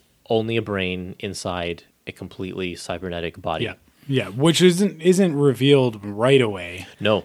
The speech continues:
Speaker 2: Um, it's sort of revealed, I think, like, three or four chapters in. It's like, "Oh, yeah, by the way,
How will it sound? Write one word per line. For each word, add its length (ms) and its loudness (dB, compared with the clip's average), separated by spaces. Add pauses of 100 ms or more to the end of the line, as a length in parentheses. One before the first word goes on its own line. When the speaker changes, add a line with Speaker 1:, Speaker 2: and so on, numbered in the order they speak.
(140)
Speaker 2:
Um, 420 0
it's 180 -4
sort 240 2
of 140 -2
revealed, 720 -2
I 100 -6
think, 220 -8
like, 200 -2
three 200 -4
or 60 -6
four 180 -10
chapters 460 -8
in. 340 -10 (400)
It's 240 -8
like, 240 -4
"Oh, 80 6
yeah, 200 6
by 180 4
the 120 2
way, 460 2